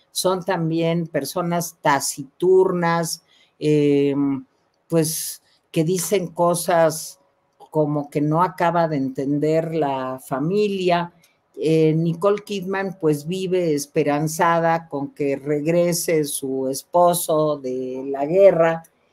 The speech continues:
Y, bueno, quiero destacar la actuación de la ama de llaves, que se llama Fionnuala Flanagan,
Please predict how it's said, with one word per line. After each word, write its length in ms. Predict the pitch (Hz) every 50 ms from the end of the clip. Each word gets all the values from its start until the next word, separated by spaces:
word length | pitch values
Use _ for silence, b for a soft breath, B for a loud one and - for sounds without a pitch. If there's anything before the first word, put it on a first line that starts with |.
| _ _ _ _ -
Y, 380 | 233 247 262 269 254 208 - -
bueno, 420 | 165 180 190 175 170 156 147 - - _ _
quiero 360 | - 208 214 214 214 220 226
destacar 800 | 208 180 147 - - - 160 151 - - 175 170 170 180 180 180
la 320 | 180 160 151 143 - - _
actuación 1000 | 147 151 151 - _ - 156 143 147 147 - - 180 175 175 175 175 180 190 165 - _
de 240 | - 151 143 151 147
la 320 | 151 151 147 147 147 151 165
ama 260 | 185 190 190 190 185
de 200 | 165 143 147 143
llaves, 580 | 151 160 147 147 143 143 151 170 - - - _ _ _ _ _ _
que 120 | - 143 143
se 200 | 143 - 165 143
llama 400 | 160 160 160 165 175 180 180 170
Fionnuala 1040 | - - - - 180 180 190 190 196 202 202 202 202 202 202 202 196 185 170 - _
Flanagan, 1000 | - - - 180 175 170 170 170 170 170 170 170 170 175 185 196 233 262 262 262